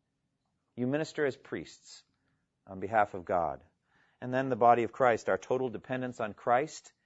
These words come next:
He's the head and we're the body, so he leads, we follow. Our mutual dependence on each other. The fact that there shouldn't be jealousy or boasting.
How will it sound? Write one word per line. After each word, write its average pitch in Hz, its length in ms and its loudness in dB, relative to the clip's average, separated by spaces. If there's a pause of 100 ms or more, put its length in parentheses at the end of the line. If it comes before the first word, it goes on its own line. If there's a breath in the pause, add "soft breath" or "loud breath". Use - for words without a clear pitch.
He's 120 240 -8
the 117 80 -6
head 139 360 6
and 110 140 -2
we're 113 120 2
the 110 80 -4
body, 113 340 4
so 92 280 -6 (160 soft breath)
he 170 220 0
leads, 170 360 2
we 170 120 0
follow. 147 520 6 (1080)
Our 143 260 6
mutual 170 420 0
dependence 165 440 -4
on 160 140 0
each 151 180 -6
other. 180 300 0 (680 soft breath)
The 160 60 -8
fact 180 280 4
that 156 100 -4
there 165 100 0
shouldn't 170 300 -4
be 147 80 -4
jealousy 185 800 2
or 131 120 2
boasting. 165 580 0